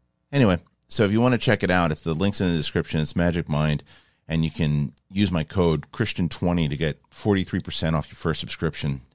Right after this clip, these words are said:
in the next, uh, ten days. Go to magicmind dot co slash Christian and use that code Christian twenty to get, uh, yeah, forty-three percent off. All right, once again, thank you to our friends over at Magic Mind. Really, I'm telling you, like, sometimes I'm scattered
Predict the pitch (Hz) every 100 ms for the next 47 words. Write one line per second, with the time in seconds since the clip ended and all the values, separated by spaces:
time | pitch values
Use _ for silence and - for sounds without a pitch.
0 | - 73 73 73 - - 67 67 82 73
1 | 67 73 73 - 76 76 78 76 71 78
2 | 73 73 - - - _ - 87 80 -
3 | - 85 80 76 - 82 78 - 85 78
4 | 80 73 76 76 71 76 - 78 73 71
5 | - 78 78 69 80 76 71 65 _ _
6 | _ - - - 73 76 73 - _ _
7 | _ _ _ 76 73 76 78 80 80 104
8 | - - 92 107 - - - 73 90 -
9 | - _ _ _ 107 101 117 123 117 104
10 | 110 113 - 104 113 95 87 - - -
11 | - - - 175 165 139 113 98 95 95
12 | 92 85 90 87 87 80 - - _ _
13 | _ - 143 151 120 107 92 117 101 80
14 | 85 113 120 101 90 - 104 90 85